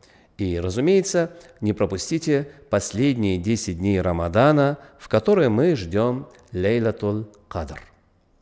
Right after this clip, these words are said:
На этом выпуск завершен. В следующем выпуске, с дозволения Аллаха,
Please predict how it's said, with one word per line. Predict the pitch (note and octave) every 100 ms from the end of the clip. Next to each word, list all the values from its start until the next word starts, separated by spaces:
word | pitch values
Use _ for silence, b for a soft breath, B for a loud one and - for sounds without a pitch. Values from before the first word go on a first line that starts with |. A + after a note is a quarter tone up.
| _ - B B B B B
На | G2 A2+
этом | F3+ G3 G3+ F#3+ -
выпуск | G#2 A2 - F2+ - -
завершен. | G2 G2 F2+ - D#3+ G3+ A3 B B B
В |
следующем | - F#2+ F#2 - E2 E2+
выпуске, | C#3 F3+ D#3+ - D#3
с |
дозволения | A#2 F#2+ G2+ G#2+ G2+ F#2+
Аллаха, | - F#2+ G#2+ F#3 F3 F3